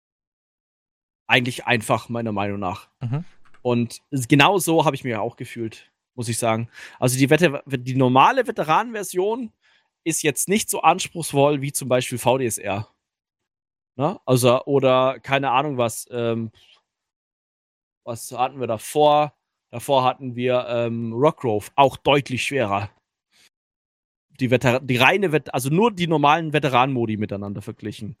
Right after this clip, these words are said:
Speaker 2: Mhm.
Speaker 1: fand ich Rockgrove deutlich schwieriger als, ähm, jetzt, ähm, ähm,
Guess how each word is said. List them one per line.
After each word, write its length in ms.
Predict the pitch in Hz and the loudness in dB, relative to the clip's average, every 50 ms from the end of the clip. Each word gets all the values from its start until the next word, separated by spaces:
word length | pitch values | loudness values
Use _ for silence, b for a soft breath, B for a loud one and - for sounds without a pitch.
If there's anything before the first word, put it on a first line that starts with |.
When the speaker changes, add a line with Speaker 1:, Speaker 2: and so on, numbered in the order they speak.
| - | -10
Speaker 2:
Mhm. 240 | - 113 127 156 185 | -6 -6 -6 -4 -2
Speaker 1:
fand 180 | - 127 120 113 | 0 0 0 0
ich 200 | 117 - - - | -2 -4 0 2
Rockgrove 460 | 151 170 - - 180 185 190 170 - - - | 2 2 4 4 2 4 2 0 -4 -6 0
deutlich 420 | - 147 196 233 - - 247 185 - | 2 2 2 2 -2 -4 -6 -4 -4
schwieriger 640 | - 165 175 190 214 208 180 185 185 202 247 - _ _ _ _ _ _ _ _ _ _ _ _ _ _ _ - | -4 -4 -4 -4 -4 -4 -6 -6 -6 -6 -8 -10 _ _ _ _ _ _ _ _ _ _ _ _ _ _ _ 2
als, 680 | 123 131 139 147 156 - - - - - - - _ _ _ _ _ - | 4 4 4 2 0 -4 -6 -6 -6 -6 -8 -12 _ _ _ _ _ -2
ähm, 680 | 131 127 123 123 120 120 120 120 120 120 123 120 120 - _ _ _ _ | 2 2 4 4 4 2 2 0 -2 -4 -6 -8 -10 -14 _ _ _ _
jetzt, 600 | - 123 120 - - - - - - - - _ - | -2 -2 -2 -2 -4 -6 -6 -6 -8 -10 -14 _ -6
ähm, 340 | 117 113 107 110 107 107 - | -4 -4 -4 -4 -6 -6 -4
ähm, 540 | - 113 107 101 104 101 101 98 101 - _ | -2 -2 -2 -2 -2 -4 -6 -8 -10 -14 _